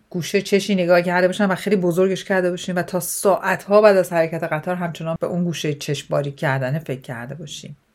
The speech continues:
جالب اینجوری به زندگیمون نگاه کنیم، نه؟ اتفاقاتی که الان داره برای ما میفته به عنوان ایرانی،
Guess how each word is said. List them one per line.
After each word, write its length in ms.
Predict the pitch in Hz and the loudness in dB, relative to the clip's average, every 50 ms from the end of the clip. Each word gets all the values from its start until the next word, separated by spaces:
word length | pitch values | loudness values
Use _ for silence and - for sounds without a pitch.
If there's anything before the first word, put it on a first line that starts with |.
| _ _ _ _ _ _ _ _ _ _ _ _ _ _ _ | _ _ _ _ _ _ _ _ _ _ _ _ _ _ _
جالب 260 | - 220 233 277 392 | 8 10 10 10 10
اینجوری 280 | 480 415 254 190 185 175 | 8 6 4 4 2 0
به 60 | 175 | 0
زندگیمون 500 | 156 175 165 160 165 165 160 156 156 151 | 0 0 -2 -2 -2 -2 -4 -4 -4 -4
نگاه 260 | 151 151 143 143 139 | -4 -4 -4 -4 -6
کنیم، 240 | 139 147 143 143 143 | -6 -6 -6 -6 -4
نه؟ 380 | 147 160 170 185 214 247 285 277 _ _ _ _ _ _ _ _ _ _ _ - - | -2 -2 -2 0 -2 -2 -4 -6 _ _ _ _ _ _ _ _ _ _ _ -4 -2
اتفاقاتی 540 | 233 - - 226 - - - 247 254 359 | 0 2 2 4 6 6 6 6 4 2
که 80 | 339 403 - 254 | 2 2 4 6
الان 300 | 202 185 185 180 165 170 | 4 4 4 4 2 2
داره 140 | 180 175 | 4 4
برای 220 | 170 160 160 160 151 | 6 4 4 2 2
ما 140 | 160 160 156 | 0 -2 -2
میفته 540 | 160 160 160 156 151 - - - 180 185 | -4 -4 -6 -6 -8 -6 -2 0 2 2
به 80 | 185 190 | 2 2
عنوان 240 | 170 156 156 151 151 | 0 0 -2 -4 -6
ایرانی، 720 | 151 151 147 147 143 143 147 151 160 170 180 196 233 - | -6 -4 -4 -4 -4 -4 -4 -6 -6 -6 -6 -6 -8 -10